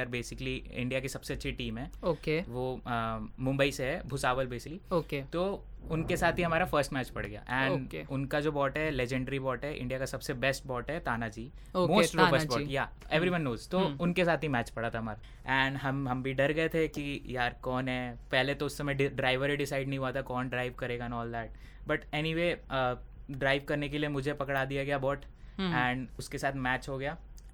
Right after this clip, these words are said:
Speaker 1: and बहुत गंदी तरीके से हार।
Speaker 2: ओके।
Speaker 1: हमारा basically, हमारा वेपन मोटर that cost around सिक्सटी थाउजेंड, वो टूट गया, पूरी तरह से टूट गया। हमारे आगे के वेजेस वो सारे डिस्ट्रॉय हो गए, and हमने कॉस्ट एनालिसिस किया after Gravitas कि हमारे टीम को और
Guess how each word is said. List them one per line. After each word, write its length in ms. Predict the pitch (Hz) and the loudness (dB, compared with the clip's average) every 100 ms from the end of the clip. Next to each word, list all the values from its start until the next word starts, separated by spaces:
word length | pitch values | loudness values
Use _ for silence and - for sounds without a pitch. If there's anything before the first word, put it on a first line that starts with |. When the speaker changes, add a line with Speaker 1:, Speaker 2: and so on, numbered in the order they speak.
| 139 | -4
Speaker 1:
and 120 | 139 113 | -2 -4
बहुत 320 | 113 156 151 | 0 0 2
गंदी 260 | 131 127 127 | 0 0 0
तरीके 280 | 123 117 | -2 -4
से 120 | 110 107 | -4 -6
हार। 140 | 104 - - | -8 -10 0
Speaker 2:
ओके। 280 | 170 156 143 | 0 2 -2
Speaker 1:
हमारा 440 | 131 131 139 147 | 0 2 4 2
basically, 680 | 135 123 - 127 147 147 147 - - - | 2 -2 -4 -6 -4 -2 -4 -8 -16 -12
हमारा 280 | - 127 135 | -8 -4 0
वेपन 320 | 127 120 135 | 0 0 0
मोटर 320 | 139 131 135 | 0 0 0
that 460 | 127 120 - - - | 2 2 0 -6 -2
cost 300 | 131 - 135 | -2 -2 -2
around 180 | 127 131 | -2 -2
सिक्सटी 320 | 127 - 143 | -4 -6 -4
थाउजेंड, 400 | 127 123 123 160 - - - | -2 -2 -2 -6 -10 -16 -10
वो 340 | 123 139 139 - | -2 0 0 -2
टूट 220 | 135 135 | -4 -4
गया, 160 | 139 139 139 - - - - | -2 -2 -4 -10 -14 -6 -2
पूरी 180 | 135 | 0
तरह 160 | 135 139 | 0 -2
से 140 | 147 | -2
टूट 260 | 139 135 131 | -4 -4 -2
गया। 200 | 135 135 | 0 0
हमारे 320 | 127 127 123 | 0 0 2
आगे 280 | 123 120 127 | 2 0 -2
के 220 | 127 131 | -2 -2
वेजेस 640 | 127 - 117 123 120 135 | -4 -6 -2 -2 0 -4
वो 140 | 127 135 | -4 -6
सारे 260 | 139 127 | -2 0
डिस्ट्रॉय 360 | 139 131 - 123 | 0 -4 -4 -4
हो 100 | 120 | -2
गए, 180 | 123 123 - - - | -4 -8 -12 -16 -8
and 480 | - 127 131 135 - | 0 2 2 0 -4
हमने 340 | 120 127 131 | -4 -2 -2
कॉस्ट 320 | 131 135 135 | 0 0 0
एनालिसिस 420 | 143 135 127 143 - | 0 0 -2 -2 0
किया 280 | 143 123 | 2 2
after 160 | - 135 | 0 0
Gravitas 420 | 123 120 143 147 | 0 2 0 -2
कि 140 | - 139 | -2 0
हमारे 360 | 123 123 131 | 2 2 0
टीम 280 | 131 131 131 | -4 -4 -4
को 140 | 139 | -2
और 300 | 135 131 190 | 0 0 -2